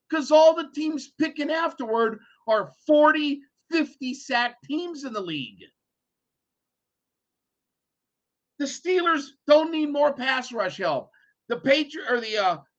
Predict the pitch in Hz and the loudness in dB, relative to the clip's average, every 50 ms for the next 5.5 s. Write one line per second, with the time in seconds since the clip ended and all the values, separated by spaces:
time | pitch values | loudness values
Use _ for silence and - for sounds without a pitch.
0 | - - 175 165 156 143 131 127 - - - 294 294 302 311 294 - - 170 143 | -4 -2 0 0 0 -2 -6 -8 -14 -10 -4 -2 -2 -2 -2 -6 -10 -14 -10 -6
1 | 254 269 277 285 262 277 277 262 262 262 262 269 269 262 226 254 254 254 247 247 | -2 -2 -2 -2 -2 -4 -4 -4 -2 -2 -2 -2 -2 -4 -6 -6 -6 -6 -6 -8
2 | - 226 208 180 170 147 - 180 160 139 127 - _ _ _ _ _ - 262 254 | -8 -6 -4 -4 -6 -6 -6 -6 -4 -4 -6 -10 _ _ _ _ _ -8 -8 -6
3 | 247 269 302 302 311 302 302 285 - - _ _ - 151 190 269 285 302 294 285 | -4 -2 -2 -2 -2 -2 -4 -4 -6 -10 _ _ -4 2 4 4 4 4 0 -2
4 | 302 285 269 269 285 285 285 277 277 247 262 269 262 254 240 240 233 220 196 185 | -2 -2 -2 -4 -4 -4 -4 -4 -4 -4 -4 -2 -2 -4 -4 -6 -4 -2 -2 -2
5 | 156 147 190 175 156 135 113 - _ | -4 -6 -4 -4 -4 -4 -6 -8 _